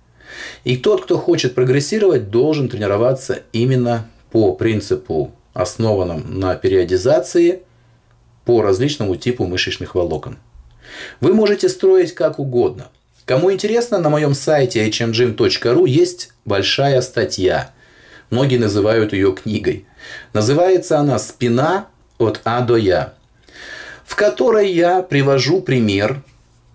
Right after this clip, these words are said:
одного витка спирали, полного цикла периодизации на примере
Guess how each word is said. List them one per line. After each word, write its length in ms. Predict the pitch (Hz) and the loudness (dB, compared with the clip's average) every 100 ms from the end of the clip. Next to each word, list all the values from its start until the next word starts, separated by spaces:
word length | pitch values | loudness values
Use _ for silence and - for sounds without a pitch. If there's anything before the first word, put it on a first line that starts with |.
| - | -4
одного 500 | 120 120 135 156 202 | -2 2 2 4 2
витка 400 | 165 156 - 170 | 2 -2 0 -2
спирали, 800 | - - 123 104 87 87 120 - _ _ - | -2 -2 0 2 0 0 -4 -6 _ _ -4
полного 500 | 147 190 196 175 135 | 0 2 2 0 0
цикла 420 | - 156 160 143 | -2 -2 0 -2
периодизации 1080 | 123 110 92 95 90 92 98 - 135 151 170 _ _ _ _ _ _ _ _ - | 0 0 0 -2 -2 0 -2 -2 -4 -4 -8 _ _ _ _ _ _ _ _ -4
на 160 | 120 | -2
примере 580 | 117 123 127 147 190 226 | 0 2 2 2 2 0